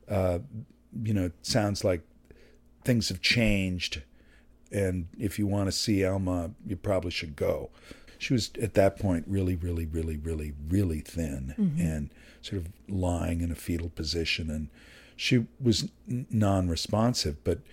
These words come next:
Speaker 1: you know, my thing is touch, touch, touch.
Speaker 2: Hmm.
Speaker 1: Touch and talk, touch and talk.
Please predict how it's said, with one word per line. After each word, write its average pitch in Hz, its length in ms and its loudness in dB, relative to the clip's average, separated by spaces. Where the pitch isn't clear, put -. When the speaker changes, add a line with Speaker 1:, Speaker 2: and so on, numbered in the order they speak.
Speaker 1:
you 107 100 2
know, 92 80 4
my 101 220 4
thing 95 280 2
is 82 180 -2
touch, - 420 -6
touch, - 400 -6
touch. - 480 -4
Speaker 2:
Hmm. 190 220 6
Speaker 1:
Touch - 300 -4
and 113 120 -4
talk, 107 400 -8
touch - 260 -6
and 117 120 -6
talk. 87 400 -12